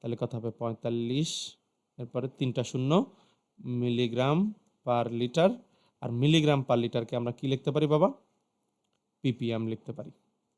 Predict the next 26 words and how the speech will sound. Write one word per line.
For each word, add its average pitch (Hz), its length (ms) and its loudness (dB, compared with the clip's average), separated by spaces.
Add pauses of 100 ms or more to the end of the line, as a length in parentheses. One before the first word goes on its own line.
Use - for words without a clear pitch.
(400)
এই 131 100 -2
দেখো, 131 220 4
মিলিগ্রাম 135 480 6
per 139 80 6
লিটার 135 240 4
মানে 147 200 6
কি? 139 160 0 (340)
এই 123 80 -6
যে 120 100 0
মিলিগ্রাম 135 440 2
per 143 80 6
লিটার 143 240 2
মানে 160 140 4
পিপিএম। 123 440 0 (840)
কথা 120 200 -4
ক্লিয়ার? 147 280 6 (540)
তাহলে 135 400 4 (480)
পঁয়তাল্লিশ 170 720 8
হাজার 170 280 8
মিলিগ্রাম 165 420 8
per 165 80 8
লিটার 156 260 4
মানে 185 240 4 (360)
পঁয়তাল্লিশ 127 600 -4
হাজার 127 300 4 (440)
পিপিএম। 120 480 -6